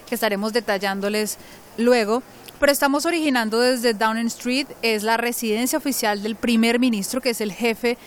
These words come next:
del partido que forma gobierno en este país. Y debo decirles que este edificio histórico es más grande de lo que se ve en las fotos. Básicamente vemos una puerta negra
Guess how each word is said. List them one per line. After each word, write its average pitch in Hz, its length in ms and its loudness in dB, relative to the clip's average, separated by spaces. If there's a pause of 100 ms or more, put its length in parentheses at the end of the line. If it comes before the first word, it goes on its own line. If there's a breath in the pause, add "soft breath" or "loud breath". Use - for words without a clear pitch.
(180 loud breath)
del 226 160 0
partido 247 580 -2
que 247 180 -6
forma 247 460 0
gobierno 202 440 -2
en 208 80 -4
este 202 200 -8
país. 277 440 0 (520 loud breath)
Y 262 120 2
debo 247 180 4
decirles 247 680 0
que 254 520 2
este 214 300 0
edificio 220 480 0
histórico 226 480 0
es 214 100 -2
más 202 220 0
grande 214 360 -2
de 226 100 0
lo 226 120 0
que 214 120 -4
se 190 180 -4
ve 185 100 -4
en 180 60 -8
las 202 160 -2
fotos. 220 540 -4 (380 loud breath)
Básicamente 226 580 -2
vemos 233 420 -2 (220)
una 240 260 2
puerta 226 480 -2
negra 220 460 -2